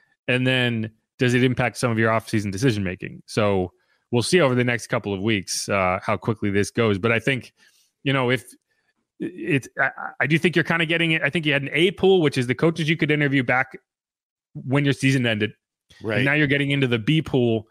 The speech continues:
Speaker 1: which is the coaches you can interview now that their season has ended. And then a few, few more names, like Mike Sullivan was a guy you could have interviewed back then, uh, because the Steelers were out after the wild card round,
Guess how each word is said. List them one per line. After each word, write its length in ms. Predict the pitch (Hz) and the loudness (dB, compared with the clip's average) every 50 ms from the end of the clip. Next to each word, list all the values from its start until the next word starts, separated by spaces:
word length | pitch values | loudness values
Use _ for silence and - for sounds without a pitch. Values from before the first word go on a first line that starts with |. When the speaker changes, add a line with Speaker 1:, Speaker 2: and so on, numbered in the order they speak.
| _ _ _ _ | _ _ _ _
Speaker 1:
which 260 | - 123 131 123 - - | 0 0 0 0 -4 -4
is 580 | - 131 120 117 117 113 107 104 - - - _ _ _ | -2 0 0 2 2 0 0 -2 -6 -10 -12 _ _ _
the 80 | - 120 | -6 -2
coaches 320 | - 143 143 135 - 127 | 0 0 0 2 2 0
you 80 | 131 135 | 0 0
can 160 | - 139 139 | 0 0 0
interview 320 | 147 143 135 131 127 123 123 | 0 0 0 0 0 0 0
now 280 | 123 139 147 143 139 | 0 0 0 0 0
that 180 | 127 123 123 113 | 0 0 0 0
their 180 | 135 170 185 | 0 0 0
season 320 | 165 - 135 123 117 120 110 | 0 0 -2 -2 -2 -2 -2
has 180 | 110 117 101 107 | -2 -2 -2 -2
ended. 320 | 104 101 98 98 98 - _ _ _ _ _ _ _ _ _ | -4 -2 -4 -6 -6 -6 _ _ _ _ _ _ _ _ _
And 160 | 127 123 139 | -4 -2 0
then 80 | 135 131 | 0 -2
a 60 | 123 | -2
few, 380 | - - 151 151 139 143 147 147 - _ | 0 0 2 2 2 0 -2 -4 -8 _
few 120 | - 151 | -2 0
more 180 | 147 143 135 135 | 0 0 0 0
names, 260 | 131 131 135 131 123 | 0 0 0 2 0
like 100 | 131 110 | 0 0
Mike 180 | 135 147 143 - | 0 -4 -4 0
Sullivan 360 | - 185 208 214 190 160 147 | 2 2 4 4 4 4 4
was 140 | 135 131 127 | 4 4 2
a 40 | 123 | 2
guy 120 | 135 131 | 2 2
you 140 | 123 120 113 | 2 0 2
could 160 | - 165 160 | 2 2 2
have 120 | 147 127 | 2 2
interviewed 320 | 135 131 123 117 123 123 110 | 0 -2 0 2 2 2 2
back 220 | 113 110 104 - | 2 0 0 0
then, 220 | 170 151 107 85 - _ _ _ _ _ _ _ _ _ _ _ _ _ _ _ - | 0 -2 -2 -4 -6 _ _ _ _ _ _ _ _ _ _ _ _ _ _ _ -2
uh, 340 | 151 127 120 113 110 110 107 | 0 2 2 2 2 2 0
because 280 | 98 110 104 123 113 110 | 0 -2 -2 -2 -2 -2
the 40 | 107 | -6
Steelers 360 | - - 151 147 143 127 117 | -2 0 2 4 4 2 2
were 100 | 123 123 | 2 2
out 260 | 117 117 113 113 - - _ | 2 2 0 -2 -4 -8 _
after 600 | 123 113 113 110 - - 123 113 110 107 101 - _ _ _ _ _ _ _ - | -2 -2 -2 -2 -2 -4 -2 0 0 0 -2 -4 _ _ _ _ _ _ _ -4
the 180 | 110 113 110 | 0 0 2
wild 320 | 107 120 131 135 139 127 - | 2 2 2 2 0 0 0
card 200 | - 113 95 92 | -2 -2 -2 -2
round, 340 | 95 90 87 82 85 - | -4 -6 -6 -6 -8 -12